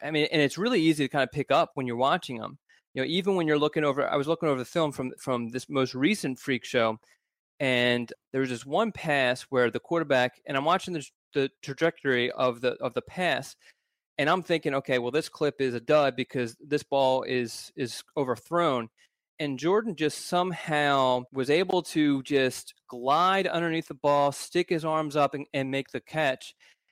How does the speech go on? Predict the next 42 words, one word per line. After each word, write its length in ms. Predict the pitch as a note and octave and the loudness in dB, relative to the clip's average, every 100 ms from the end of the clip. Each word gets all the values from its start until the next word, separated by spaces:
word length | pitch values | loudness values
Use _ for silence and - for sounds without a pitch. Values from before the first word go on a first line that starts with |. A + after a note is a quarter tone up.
| _ | _
And 340 | - C#3 C3 C#3 _ _ _ _ - | -2 0 0 -4 _ _ _ _ -8
I 80 | D#3+ | -2
know 120 | D3 | 2
you, 180 | D3+ D3 - | 2 0 -4
you 200 | D3+ C#3 | -4 -2
mentioned 440 | C#3+ D3 D#3+ C#3+ | 0 -2 -6 -6
he's 180 | C3+ B2 | -6 -6
six 280 | - D#3+ - | -6 -8 -10
feet, 300 | - F#3 D3+ | -6 -6 -6
but 100 | - | -8
he, 600 | - - G#3 A#3+ A#3+ F3+ _ | -10 -6 -4 -2 -4 -8 _
you 120 | - | -6
know, 200 | D#3 C3+ | -2 -2
he 280 | C#3 G#3+ G#3 | -4 -8 -8
plays 480 | - - D3+ E3+ F3 | -14 -2 2 2 2
a 60 | C3+ | -2
lot 380 | A#2+ B2+ - | 0 0 -2
taller. 540 | - - C3+ C3 - - | -8 -2 0 0 -4 -10
I 260 | _ _ C3+ | _ _ -8
mean, 100 | A#2+ | -6
people 280 | F#3 F#3+ | -4 -4
can 180 | F3 D3+ | -4 -2
actually, 320 | D3 D#3 - | -2 -2 -2
when 180 | C#3 C#3 | 0 0
you 120 | E3+ | 0
watch 480 | A3 C#3+ C#3+ E3 - - | 0 2 2 2 -6 -6
any 200 | C#3+ E3 | -2 -2
film 340 | - - C3+ | -2 0 0
of 140 | E3 F3+ | 0 -2
him, 320 | G3+ G3+ G#3 _ _ _ _ _ _ _ | -2 -2 -6 _ _ _ _ _ _ _
it's 240 | D#3 C#3+ E3+ | 0 0 2
actually, 680 | F3+ G3 - E3 D3+ C#3+ - - _ | 2 0 0 2 2 0 -8 -20 _
you 200 | D3 E3 | -2 2
would 160 | E3+ | 2
probably 420 | - E3 F#3 E3 C#3 | 0 -4 -2 0 -2
guess 460 | B2 C#3 D3+ F3 | 0 2 2 2
that 120 | D3 | -6
he's 160 | C3 C3 | -4 -6
probably 640 | - D3 F3 E3 D#3 C3 - _ _ _ - | -4 -4 -2 0 0 0 -6 _ _ _ -20
six 420 | - - F3 - | -10 -8 -8 -10
two, 280 | - F3+ E3+ | -8 -4 -4
six 360 | - D3 - | -4 -10 -10